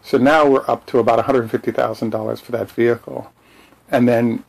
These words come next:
now we have to do the rest of the truck, and that's the, you know, the rear of the truck and, you know, the front and electronics and all that. So one could argue that's another minimum twenty grand, possibly thirty thousand dollars. So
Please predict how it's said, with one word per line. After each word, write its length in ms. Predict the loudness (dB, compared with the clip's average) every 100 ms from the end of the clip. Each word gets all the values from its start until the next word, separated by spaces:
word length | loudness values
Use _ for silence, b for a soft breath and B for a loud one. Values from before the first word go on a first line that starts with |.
| _
now 240 | 0 4 4
we 100 | 4
have 100 | 2
to 80 | 2
do 120 | 2
the 120 | 4
rest 260 | 2 0 -6
of 60 |
the 80 | -8
truck, 400 | -2 -2 -2 -6
and 120 | -4
that's 260 | -4 -6 -8
the, 300 | -6 -6 -8 _ b b b _ -4
you 80 | 0
know, 140 | 2
the 100 | 2
rear 140 | 2 2
of 80 |
the 100 | 0
truck 460 | 0 2 2 0 -4
and, 440 | -4 -4 -6 -10 -6 -4
you 80 |
know, 120 | -2 -4
the 80 |
front 460 | -4 0 0 0 -6
and 300 | -6 -6 -2
electronics 520 | -4 0 0 0 -2
and 80 | -2
all 140 | -2
that. 300 | 2 0 -2
So 440 | -2 0 2 2 -2 B B B B 0
one 180 | 2 2
could 160 | 2
argue 420 | 4 2 4 4
that's 240 | 4 2 0
another 560 | 2 2 4 4 2 -4 _ _
minimum 480 | 2 4 4 4 0
twenty 280 | 0 0 0
grand, 460 | 0 0 2 -2 0
possibly 480 | 0 0 -2 0
thirty 320 | 0 0 2 2
thousand 440 | 2 0 -2 2
dollars. 520 | 4 4 0 -4 -12 -20 B B B B -12
So 520 | 2 4 6 4